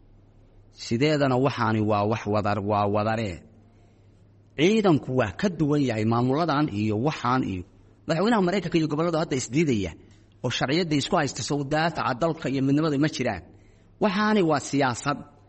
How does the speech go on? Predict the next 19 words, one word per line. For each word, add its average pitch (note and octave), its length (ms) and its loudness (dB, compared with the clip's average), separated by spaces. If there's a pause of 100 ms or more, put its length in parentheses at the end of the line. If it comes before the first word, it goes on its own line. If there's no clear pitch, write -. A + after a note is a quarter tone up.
(360)
Waa C3 160 0
laga C#3+ 180 0
wada D3+ 180 0
hadlayaa, D3+ 420 0
waa C3 160 -2
dadka - 280 -4
sibiliyaanka, D3+ 680 0
ma E3+ 140 4
qusaysa C#3 420 -4
ciidamada. A2+ 420 0 (500)
Amniga G#3 500 4
dalku G#3 520 0 (720)
waa C3 300 2
is-, - 260 -6
waa C#3 220 0
qarannimo. C#3 600 2 (1120)
Gobollada D#3 800 2 (1120)
iyo D3 480 0 (260)
caasimadda C#3+ 720 0